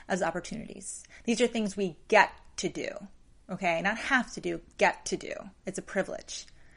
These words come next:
especially if you are an entrepreneur. I want to let you in on something. So when I first started my company, I was a full-time employee. And to be <laughs> honest,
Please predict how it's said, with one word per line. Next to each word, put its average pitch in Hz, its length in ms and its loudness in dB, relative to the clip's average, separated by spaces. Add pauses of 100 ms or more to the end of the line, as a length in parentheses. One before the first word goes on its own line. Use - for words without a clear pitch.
(200)
especially 220 560 6
if 185 100 -6
you 175 80 0
are 165 80 0
an 165 80 -4
entrepreneur. 160 640 -8 (720)
I 208 100 8
want 226 340 6
to 208 300 0
let 190 300 4
you 175 80 0
in 180 200 -4
on 170 180 -2
something. - 480 -6 (1120)
So 196 600 10 (200)
when 214 240 10
I 233 220 8
first 277 240 6
started 214 280 8
my 165 200 2
company, 180 580 -4 (640)
I 220 560 8
was 196 380 2
a 185 100 2
full-time 170 640 -2
employee. - 640 -8
And 196 160 0
to 180 80 2
be 233 160 6
<laughs> - 0 -
honest, - 800 12